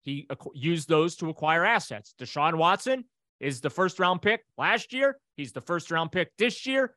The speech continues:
He's the first round pick next year. Um, and then, uh, of course, um, Elijah Moore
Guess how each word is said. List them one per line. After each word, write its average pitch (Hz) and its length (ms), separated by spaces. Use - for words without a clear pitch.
He's 175 160
the 185 80
first 190 320
round 180 200
pick 208 220
next - 380
year. 143 240
Um, 127 380
and 151 180
then, 156 320
uh, 151 200
of 143 160
course, 170 420
um, 147 400
Elijah 160 440
Moore 185 400